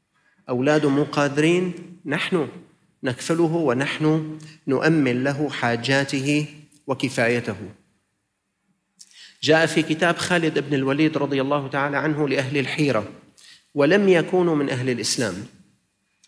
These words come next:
قال: "وجعلت لهم أيما شيخ ضعف عن العمل أو أصابته آفة من الآفات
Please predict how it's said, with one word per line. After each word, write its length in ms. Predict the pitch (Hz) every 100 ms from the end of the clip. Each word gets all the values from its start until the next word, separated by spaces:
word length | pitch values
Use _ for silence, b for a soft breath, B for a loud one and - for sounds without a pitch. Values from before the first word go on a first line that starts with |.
| _ _ -
قال: 280 | 147 117 - - B B B
"وجعلت 460 | 151 131 135 175 151
لهم 460 | 170 165 139 110 107 - - _ _ _ _ _ _ _ -
أيما 420 | 143 156 180 160
شيخ 420 | 151 170 160 - 127 107 - -
ضعف 420 | 156 151 156 156
عن 240 | 147 143 147
العمل 480 | 135 143 135 104 98 - _ _ _ b b b 151
أو 160 | 147
أصابته 960 | - 135 - 135 131 160 - 151 123 151
آفة 300 | 151 156 151
من 200 | 143 143
الآفات 640 | 120 123 - 117 - -